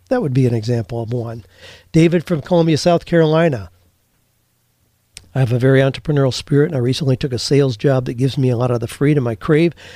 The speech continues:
unlike the jobs I've had in the past that overly micromanage. It's a good sales job in telecommunications. It has high earnings potential.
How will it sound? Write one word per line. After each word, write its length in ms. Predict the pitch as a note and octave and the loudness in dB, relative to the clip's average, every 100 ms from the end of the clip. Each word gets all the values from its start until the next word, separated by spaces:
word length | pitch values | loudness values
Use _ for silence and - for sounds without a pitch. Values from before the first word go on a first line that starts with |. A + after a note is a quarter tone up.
| - - | -20 -2
unlike 400 | F#3+ G#3+ E3+ D3+ | 2 4 2 0
the 80 | D3 | 0
jobs 340 | B2+ C#3+ C3+ | 0 0 0
I've 120 | D3 | -2
had 180 | C3 D3 | 0 0
in 60 | D#3 | -2
the 80 | - | -2
past 520 | G3 A3+ A#2+ - - | 0 0 -4 -10 -12
that 140 | B2 | -10
overly 380 | G#2 C3+ D3+ C#3+ | -6 -4 -2 0
micromanage. 840 | C3+ D3 - D3+ D3 D#3 A#2 G#2 - - - | 0 -2 0 2 2 0 -2 -8 -16 -20 -10
It's 160 | - C3+ | -6 -2
a 40 | |
good 200 | C3+ B2 | 0 0
sales 380 | - C#3 C3 C3+ | 0 2 2 2
job 360 | A#2+ B2+ D#3 F#3 | 0 0 0 -2
in 140 | C3 - | -4 -4
telecommunications. 1000 | C3+ A2+ A2+ C3 C3+ - C#3 C#3 F3+ F#3 | -4 -4 -4 -2 -2 0 0 0 -4 -4
It 100 | B2+ | -2
has 240 | B2+ B2+ - | -2 -2 -2
high 240 | C3+ C#3 | -2 -2
earnings 380 | D#3+ D#3 E3 - | -2 0 -2 -4
potential. 680 | - - G#3 G3+ B2 - | -8 -2 -2 0 -6 -10